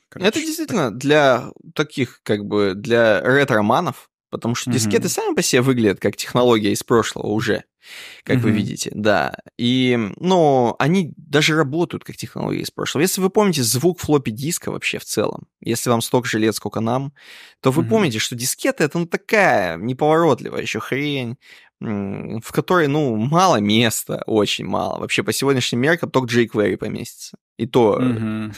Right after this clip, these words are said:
Speaker 2: И то
Speaker 1: <laughs> ну,
Speaker 2: газипнутый только.
Speaker 1: да, <laughs> да.
Speaker 2: И новый, который четыре ноль.
Speaker 1: Да-да-да. Поэтому,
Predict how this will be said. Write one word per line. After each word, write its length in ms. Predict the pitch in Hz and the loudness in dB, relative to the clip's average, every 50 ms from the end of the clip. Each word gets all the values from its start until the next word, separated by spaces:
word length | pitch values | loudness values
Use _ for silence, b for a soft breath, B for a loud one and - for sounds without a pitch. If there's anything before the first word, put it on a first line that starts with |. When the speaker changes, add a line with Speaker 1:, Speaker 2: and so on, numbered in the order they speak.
| - - 180 | -2 -2 0
Speaker 2:
И 100 | 127 117 | 0 0
то 160 | - 143 135 | -2 -2 0
Speaker 1:
<laughs> 40 | 117 | 2
ну, 200 | 120 113 104 113 | 2 2 2 0
Speaker 2:
газипнутый 400 | 113 101 - 101 101 - - - | -2 -2 -4 -12 -14 -14 -14 -14
только. 160 | - 123 123 | -8 -2 0
Speaker 1:
да, 120 | 135 135 | 0 0
<laughs> 400 | - - - - - - - - | 0 -4 -10 -12 -16 -18 -12 -8
да. 300 | - 147 127 127 127 117 | -6 -4 0 2 4 4
Speaker 2:
И 40 | 139 | 4
новый, 400 | 147 147 135 131 123 110 107 98 - - - | 4 6 6 4 4 2 0 -4 -6 -10 -6
который 340 | - 113 - 117 117 - 117 | -6 -4 -2 -2 -2 -2 -2
четыре 360 | - - - - 127 113 113 | -6 -6 -2 -2 -2 0 0
ноль. 260 | 110 110 107 104 101 - | 0 -2 -4 -4 -6 -10
Speaker 1:
Да-да-да. 680 | - - 135 131 123 117 113 113 110 107 113 101 92 - - | -10 -2 2 2 4 4 4 2 0 0 -2 -4 -6 -4 0
Поэтому, 680 | - 127 143 175 190 - - 196 196 190 185 170 156 | 2 4 4 4 2 2 0 2 2 2 2 0 -2